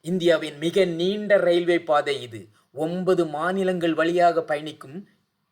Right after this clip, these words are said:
இந்த ரயில் ஆகும். ஒட்டுமொத்தமாக நாலாயிரத்தி இருநூத்தி எழுபத்தி மூன்று கிலோமீட்டர் பயண தூரம் கொண்டது.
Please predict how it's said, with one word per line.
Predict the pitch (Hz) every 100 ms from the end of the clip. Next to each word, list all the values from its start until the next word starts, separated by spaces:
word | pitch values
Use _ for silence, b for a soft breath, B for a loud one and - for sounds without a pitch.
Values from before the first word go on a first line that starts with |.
| _ _ _ _
இந்த | 151 156 143 131 117 _ _ _ _ _
ரயில் | 143 147 139 127 _
ஆகும். | - 117 98 90 _ _ _ _ _ _ _ _ _ _ -
ஒட்டுமொத்தமாக | 139 160 147 131 139 139 139 135 190 B B B -
நாலாயிரத்தி | 143 147 175 180 175 175 165
இருநூத்தி | 151 165 185 180 165
எழுபத்தி | 156 180 190 190
மூன்று | 165 170 156
கிலோமீட்டர் | - 175 180 165 143 -
பயண | 139 143
தூரம் | 131 131 123
கொண்டது. | 120 110 101 98